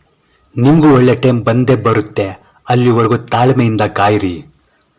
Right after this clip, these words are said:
ನಿಮ್ ಟೈಮ್ ಹೆಂಗ್ ಟರ್ನ್ ಆಗುತ್ತೆ ಅಂದ್ರೆ, ನಾಳೆ ನೀವು ಇತಿಹಾಸವನ್ನೇ ನಿರ್ಮಿಸ್ತೀರಾ. ನೀವು ಸೋಲನ್ನು ಒಪ್ಪಿಕೊಳ್ಳಲ್ಲ ಅಂದ್ರೆ ಮಾತ್ರ ಇದು ಸಾಧ್ಯ ಆಗುತ್ತೆ. ಯಾಕಂದ್ರೆ ಎಷ್ಟೋ ಸಾಧಕರನ್ನು ನೋಡಿ, ಅವರು ತಮ್ಮ ಸೋಲನ್ನು ಒಪ್ಪಿಕೊಳ್ಳುವುದಿಲ್ಲ.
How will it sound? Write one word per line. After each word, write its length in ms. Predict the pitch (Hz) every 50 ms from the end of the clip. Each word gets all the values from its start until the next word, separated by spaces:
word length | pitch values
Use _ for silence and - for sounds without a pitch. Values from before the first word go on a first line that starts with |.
| _ _ - 117
ನಿಮ್ 320 | 117 135 165 180 175 -
ಟೈಮ್ 200 | 160 156 143 135
ಹೆಂಗ್ 240 | 127 139 151 139 147
ಟರ್ನ್ 220 | 131 123 131 135
ಆಗುತ್ತೆ 340 | 123 131 123 131 135 - 131
ಅಂದ್ರೆ, 560 | 120 113 107 110 110 107 98 92 - - _ _ _ _ _ _ - 120
ನಾಳೆ 240 | 117 120 123 127
ನೀವು 260 | 117 113 113 127 117 113
ಇತಿಹಾಸವನ್ನೇ 580 | 113 - - 139 135 139 - 135 123 123 131
ನಿರ್ಮಿಸ್ತೀರಾ. 920 | 127 113 117 107 117 131 - - - 117 107 101 92 92 90 - - _ _ _ _ _ _ _ _ _ _ _ _ _ _ _ _ -
ನೀವು 280 | 120 135 160 175 170
ಸೋಲನ್ನು 400 | 147 - 143 147 135 131 135 127
ಒಪ್ಪಿಕೊಳ್ಳಲ್ಲ 500 | 120 117 123 135 139 - 135 127 123 117
ಅಂದ್ರೆ 220 | 113 113 110 107 117
ಮಾತ್ರ 540 | 110 107 107 113 139 - - - - - 127
ಇದು 180 | 117 110 113
ಸಾಧ್ಯ 340 | 104 - - 110 107 107 110
ಆಗುತ್ತೆ. 580 | 104 104 104 104 - - 101 101 - - - _ _ _ _ _ _ -
ಯಾಕಂದ್ರೆ 500 | 143 131 147 143 147 151 143 131 127 123
ಎಷ್ಟೋ 400 | 113 110 131 127 - - 156 160
ಸಾಧಕರನ್ನು 580 | 165 - - 147 143 135 131 - - 123 117 113
ನೋಡಿ, 360 | 113 113 101 98 92 85 - _ _ _ _ - - - -
ಅವರು 120 | 120 117
ತಮ್ಮ 240 | 117 - 117 107 107
ಸೋಲನ್ನು 360 | 101 - - 135 131 131 120
ಒಪ್ಪಿಕೊಳ್ಳುವುದಿಲ್ಲ. 800 | 110 - 127 120 120 113 107 107 - 98 98 92 85 - - -